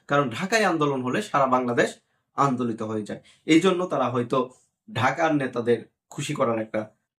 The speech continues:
চেষ্টা করেছে। আমার মতে বিএনপির জন্য ভালো একটা দিক, অপরদিকে জোট সঙ্গীদের জন্য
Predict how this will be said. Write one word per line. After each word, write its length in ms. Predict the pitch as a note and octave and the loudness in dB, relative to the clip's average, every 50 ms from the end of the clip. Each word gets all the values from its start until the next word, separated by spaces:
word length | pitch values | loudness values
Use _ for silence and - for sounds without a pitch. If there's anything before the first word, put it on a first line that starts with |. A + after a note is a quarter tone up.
| _ _ | _ _
চেষ্টা 300 | - D#3 D3+ D3 - A#2+ | 2 2 2 2 0 -6
করেছে। 480 | G#2 - A2+ G#2+ F#2+ - - F#2+ E2 - _ _ _ _ _ _ _ _ _ _ _ _ _ _ _ - | -10 -10 -12 -12 -12 -12 -14 -16 -16 -16 _ _ _ _ _ _ _ _ _ _ _ _ _ _ _ 2
আমার 160 | A3+ A#3 A3 | 2 4 4
মতে 420 | G3 F3 C#3+ - C3 - - - - | 2 0 0 0 0 0 0 2 4
বিএনপির 300 | D3 D3+ D#3 D#3 D#3+ D#3 | 4 4 4 4 0 0
জন্য 180 | C#3+ D3 C3+ B2+ | 0 0 -2 0
ভালো 220 | A2+ A#2 C3+ C#3+ | 0 0 2 2
একটা 220 | C#3+ C#3 - C#3 | 2 2 2 -2
দিক, 280 | C3+ - F3+ F#3 - _ _ _ _ _ | 0 0 -2 -4 -4 _ _ _ _ _
অপরদিকে 680 | C#3 D#3+ F#3 F#3+ F#3 D#3+ D#3 - - A#2 A2 - - _ _ _ _ _ _ _ _ B2+ | 0 2 2 0 0 0 -4 -4 -4 -6 -8 -8 -14 _ _ _ _ _ _ _ _ -8
জোট 300 | - - F3+ F#3+ F#3+ - | 2 4 4 4 4 2
সঙ্গীদের 460 | - F3+ D#3 D3 C#3 C3 B2+ B2+ A#2 | -2 0 0 2 2 2 0 0 0
জন্য 360 | B2 B2 A#2+ A#2+ A2+ - - | 0 0 0 0 -4 -4 -8